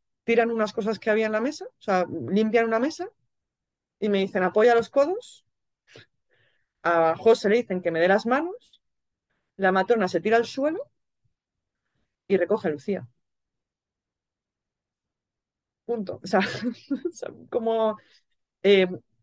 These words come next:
dolor. O sea, es lo que digo, ¿no? Hubo dolor, porque, porque s-, tampoco es que me acuerde de mucho,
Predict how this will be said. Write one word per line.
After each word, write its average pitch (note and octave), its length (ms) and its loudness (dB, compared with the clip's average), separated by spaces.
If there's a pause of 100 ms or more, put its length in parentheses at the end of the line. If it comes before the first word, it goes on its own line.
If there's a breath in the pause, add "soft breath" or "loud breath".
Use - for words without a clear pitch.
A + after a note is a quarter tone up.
dolor. G#3 600 4 (200)
O - 60 -20
sea, F3+ 360 0
es G3 80 -2
lo G#3+ 80 2
que G3+ 80 2
digo, F#3 140 2
¿no? C#4+ 280 -6
Hubo G#3 520 2
dolor, G3 600 2
porque, F3+ 400 -4
porque E3 260 -4
s-, - 180 -14 (360)
tampoco F#3+ 260 2
es G#3+ 80 -6
que A3 100 -2
me G3+ 140 0
acuerde G3+ 240 0
de G3 80 2
mucho, G#3+ 480 -4